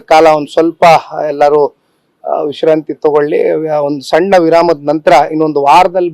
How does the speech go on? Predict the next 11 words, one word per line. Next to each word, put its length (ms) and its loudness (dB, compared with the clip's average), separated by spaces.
ಬಂದು, 220 0
ಯಾಕೆಂದ್ರೆ 300 -4
ಪಾರ್ಲಿಮೆಂಟ್ 440 -2
ಸೆಷನ್ 320 -6
ನಡೀತಾ 280 -12
ಇದೆ, 100 -10
ಸನ್ಮಾನ್ಯ 420 -6
ಕುಮಾರಣ್ಣ 440 -2
ಅವರ 160 0
ಉಪಸ್ಥಿತಿ 440 -12
ಬಹಳ 200 2